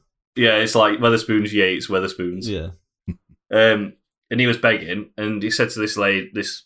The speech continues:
Speaker 1: you know, like, student lady, um, "Oh, have you got any money?" And she said, "No, I ain't got any money, but what I'll do, I'll go in there and buy you a meal deal. What, what would you like?" And he just went, "No, I want money."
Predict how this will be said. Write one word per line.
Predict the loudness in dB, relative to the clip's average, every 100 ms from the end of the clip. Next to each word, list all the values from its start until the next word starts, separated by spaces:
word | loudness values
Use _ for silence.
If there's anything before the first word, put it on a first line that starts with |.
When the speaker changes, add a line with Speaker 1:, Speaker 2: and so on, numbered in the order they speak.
| -10
Speaker 1:
you | -6
know, | -6 -8 -10
like, | -2 -2 -2 -8
student | -4 -4 -4 -4
lady, | -4 -4 -4 -10 -14 _ _ _ _ -2
um, | 0 2 -2 -8 _ 0
"Oh, | 2 2 -4 _ -10
have | -4
you | -4
got |
any | -2
money?" | -2 -2 -2 -8 _ _
And | -8 -8 -12 _ _
she | -10 -6
said, | -4 -6 -10 -4
"No, | 2
I | 4 4
ain't | 2
got |
any | -2
money, | -2 -2
but | -4 -4
what | -2
I'll | -2
do, | 0 0
I'll |
go | 0 0
in | 0
there | 0
and | 0
buy | 0
you | -2
a | -2
meal | -2 -2
deal. | -2 -6
What, | -8 -8
what | -6 -6
would | -6
you | -2
like?" | 0 0 -4 -14 _ _ _ _ _ _ _ _
And | 0
he | 0
just | -2 0
went, | 0 4
"No, | 4
I |
want | 4 2
money." | 0 -4 -6 -12